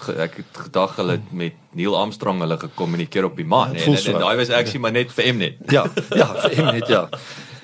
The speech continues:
Speaker 2: Selfde prinsip, maar ons sal nou op daai prinsip kom. Maar so, so, so met tyd kom die goed toe beter en die mense begin kyk na kommersiële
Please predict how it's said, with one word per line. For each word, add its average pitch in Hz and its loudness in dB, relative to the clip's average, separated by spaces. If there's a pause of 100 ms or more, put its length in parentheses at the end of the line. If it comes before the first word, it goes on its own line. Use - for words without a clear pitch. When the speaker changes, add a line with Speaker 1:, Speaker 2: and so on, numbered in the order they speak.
(100)
Speaker 2:
Selfde 339 2
prinsip, 220 2
maar 147 6
ons 143 4
sal 170 6
nou 185 8
op 175 4
daai 131 6
prinsip 135 0
kom. 107 2
Maar 151 6
so, 233 2
so, 220 -2 (300)
so 294 4
met 269 2
tyd - 2 (720)
kom 180 6
die 160 4
goed 156 0
toe 156 6 (540)
beter 143 4
en 139 6
die 135 6
mense 139 2
begin 160 -2
kyk 151 4
na 131 4
kommersiële 110 2